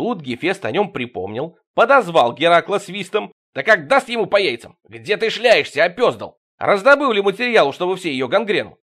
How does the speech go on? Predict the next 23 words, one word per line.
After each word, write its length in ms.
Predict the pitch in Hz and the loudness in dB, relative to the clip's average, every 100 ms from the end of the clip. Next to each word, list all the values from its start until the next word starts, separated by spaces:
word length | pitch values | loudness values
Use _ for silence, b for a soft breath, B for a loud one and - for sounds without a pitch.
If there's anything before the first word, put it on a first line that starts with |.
| _ - | _ -10
Почесал 560 | 123 240 - 156 131 | -10 -8 0 2 2
Геракл 420 | 127 139 135 151 | 0 0 -2 -4
яйца, 460 | 147 139 139 131 143 | -6 -2 -4 -4 -8
искукоженные 680 | 135 151 139 135 139 139 139 | -6 -8 -4 -4 -2 -4 -6
болью, 540 | 127 135 135 147 147 _ - | -4 -4 -4 -6 -8 _ -16
и 120 | 147 | -8
сказал 500 | - 254 135 95 _ | 0 2 2 -6 _
замысловато: 680 | 104 110 107 110 95 87 - _ _ _ | -12 -12 -8 -6 -6 -6 -12 _ _ _
«Раздобыл 960 | - 101 160 135 139 185 196 117 - _ | -12 -6 -6 -2 0 2 0 -2 -8 _
четыре 380 | - 113 107 113 | -16 -14 -8 -8
тонны». 320 | 120 92 98 _ _ _ | -8 -10 -12 _ _ _
«Не 180 | 107 120 | -10 -10
пизди!» 800 | 123 131 131 123 135 165 117 - | -6 -6 -6 -8 -8 -6 -8 -10
Гефест 440 | - 123 117 104 - | -18 -16 -10 -10 -8
воскликнул. 500 | 113 135 - 90 - _ - | -10 -8 -12 -12 -20 _ -14
«Где 200 | 156 226 | -2 -2
твои 240 | 113 113 | 0 -4
четыре 340 | 110 143 131 165 | -4 -8 -8 -4
тонны?» 360 | 175 95 - _ _ | -4 -4 -10 _ _
Промолчал 680 | - 107 175 214 - 160 143 | -8 0 4 4 4 2 2
в 60 | 123 | 0
ответ 340 | 131 135 113 | -2 -6 -4
Геракл, 560 | 123 127 120 123 117 | 0 2 2 0 -4